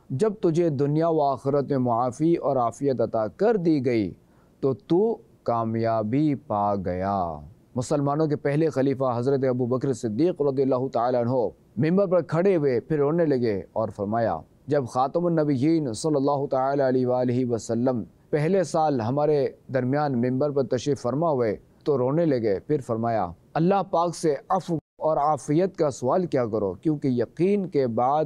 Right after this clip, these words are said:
کسی کو عافیت سے بہتر کوئی چیز نہیں دی گئی۔" خاتم النبیین صلی اللہ علیہ وآلہ وسلم نے ارشاد فرمایا، "اللہ کریم کے نزدیک عافیت طلب کرنے سے زیادہ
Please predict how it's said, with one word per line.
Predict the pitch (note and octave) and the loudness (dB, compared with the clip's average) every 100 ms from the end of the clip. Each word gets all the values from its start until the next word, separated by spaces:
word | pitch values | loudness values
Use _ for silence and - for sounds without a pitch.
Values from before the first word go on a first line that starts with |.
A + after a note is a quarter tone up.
| - | -2
کسی | C3 - C3 | -6 -4 -4
کو | A#2+ C3+ | -2 0
عافیت | A#2 B2+ A#2+ - D#3+ D3+ | 0 0 -2 -4 -2 -2
سے | - A#2+ | -2 -2
بہتر | A#2 A2 - E3 F#3 - _ | -2 -2 -2 -2 -4 -12 _
کوئی | - F3+ G3+ F3 | 0 2 2 2
چیز | - C#3+ D#3 D#3 A#2+ | 0 0 2 2 0
نہیں | A#2+ A#2 B2+ C#3+ | 0 0 0 0
دی | B2+ A2 A#2 A2 | 0 0 0 0
گئی۔" | G#2 G#2+ G#2+ F#2 E2 E2+ _ _ C#3+ | 0 0 0 -2 -6 -14 _ _ -4
خاتم | C#3 D3 D3+ | -2 0 0
النبیین | C#3+ C3 A#2+ C#3+ D#3+ D3+ - | 0 0 0 0 0 -2 -6
صلی | - D#3+ | -4 0
اللہ | D3+ C#3+ | 0 2
علیہ | D3+ C#3 D3 C#3+ | 2 2 2 2
وآلہ | C3+ C3+ C#3 C#3 | 0 0 0 0
وسلم | C#3 A#2+ C3 B2 D3 | -2 -2 -2 0 0
نے | C#3 | 0
ارشاد | A#2 - D3+ - | -2 -2 -2 -2
فرمایا، | A#2+ A2 F#2+ E2+ - _ | -2 0 0 -4 -12 _
"اللہ | D#3 F3+ A3 G3+ | 0 2 2 2
کریم | F#3 G3+ | 2 2
کے | F#3 | 2
نزدیک | E3+ D3+ C#3+ G3 G3+ - _ - | 0 0 2 2 2 -2 _ -2
عافیت | D#3 D3 F3 F#3 E3+ - | 0 0 0 0 0 0
طلب | D#3 D#3+ - | 0 0 0
کرنے | C#3+ C#3+ C3+ | 0 0 0
سے | D3+ B2 | 0 0
زیادہ | B2 A#2+ B2+ C#3 | 0 0 0 0